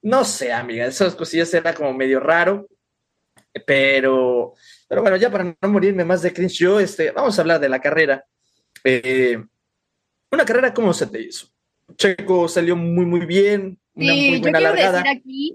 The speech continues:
Speaker 2: a todos los fans de Alonso, no me vayan a matar, pero Alonso dijo de que no, yo la, o sea, tan siquiera voy a estar liderando las primeras carreras porque Checo no sale tan bien en las arrancadas.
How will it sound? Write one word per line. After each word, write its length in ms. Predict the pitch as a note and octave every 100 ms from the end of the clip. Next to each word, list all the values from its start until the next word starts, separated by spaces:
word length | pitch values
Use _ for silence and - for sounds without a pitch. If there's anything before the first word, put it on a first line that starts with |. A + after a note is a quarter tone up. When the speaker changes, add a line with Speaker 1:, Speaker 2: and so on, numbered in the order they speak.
| -
Speaker 2:
a 120 | A#3+
todos 180 | C4+ C#4
los 180 | A#3+ -
fans 340 | A#3+ A#3+ B3+
de 60 | A#3
Alonso, 440 | A#3 A#3+ B3+ C4
no 140 | B3 A#3+
me 120 | A#3+
vayan 340 | A3+ A3 A3
a 60 | G#3
matar, 440 | G3 F#3+ A#3 C#4+
pero 160 | C4+ A3
Alonso 500 | A3+ C4 E4 F4+ G4+
dijo 320 | F4 D4+ C#4+
de 160 | A#3+ A3+
que 160 | B3
no, 200 | B3+ C#4 E4 E4+
yo 200 | E4 F#4+ A4 G4+
la, 200 | C#4+ B3+ B3
o 80 |
sea, 420 | A3+ A3+ A3+ A3+ -
tan 180 | A#3+ A#3
siquiera 280 | A3 C4 C#4+
voy 120 | C4
a 40 |
estar 260 | C4 - B3
liderando 540 | A#3+ A3+ G#3 G#3+ A3+ A3+
las 180 | G3
primeras 440 | - G3+ G#3 G#3+ -
carreras 360 | A#3 D#4+ G4+
porque 240 | G4+ A3+ G#3
Checo 300 | - G#3+ A3
no 100 | G3+
sale 280 | G#3+ G3+ G3+
tan 260 | G3 G3
bien 300 | F#3+ G3+ G#3 - -
en 140 | G3+ G3+
las 160 | F#3
arrancadas. 640 | F#3+ F#3+ G3 G#3 D#4 E4